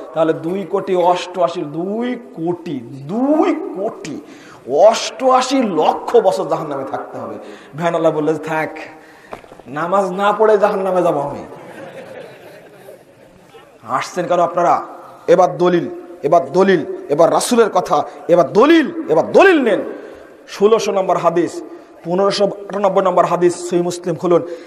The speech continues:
আল্লাহ নবী বলছেন, আল্লাহ নবী বলছেন, "মান নামা আও নাসিয়া, মান নামা আও নাসিয়া", কেউ যদি আন সলা, সালাত ভুলে গেল বা ঘুমে, ঘুম, ঘুমাচ্ছিল, সালাত ভুলে গেল বা সালাত ঘু-,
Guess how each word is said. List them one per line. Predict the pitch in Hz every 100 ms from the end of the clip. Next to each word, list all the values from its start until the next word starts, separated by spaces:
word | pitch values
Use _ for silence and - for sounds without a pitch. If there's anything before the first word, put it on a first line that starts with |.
| -
আল্লাহ | - 240 320 330 349 349
নবী | 349 359
বলছেন, | 285 285 403 440 - 294 202 - - - -
আল্লাহ | 226 349 330 359
নবী | 370 370
বলছেন, | 294 226 381 403 - 302 208 147 - - 175
"মান | 294 339
নামা | 269 240 392 440 330 - - - -
আও | 277 240 175
নাসিয়া, | 226 403 - 202 117 - - -
মান | 214 247 175
নামা | 190 - 240 170 - - -
আও | 185 165
নাসিয়া", | 339 330 330 220 139 - - -
কেউ | 302 349
যদি | 277 220 208
আন | 202
সলা, | - 208 175 151 - -
সালাত | - 185 233
ভুলে | 156 131 220 277
গেল | 196 160 127 - - 151
বা | 190 - - - 131
ঘুমে, | - 214 330
ঘুম, | - 170 254 233 -
ঘুমাচ্ছিল, | 185 247 247 220 165 - -
সালাত | - 196 202 214
ভুলে | 131 160 269 262
গেল | 202 170 - -
বা | 170
সালাত | 175 196 226
ঘু-, | 147 151 -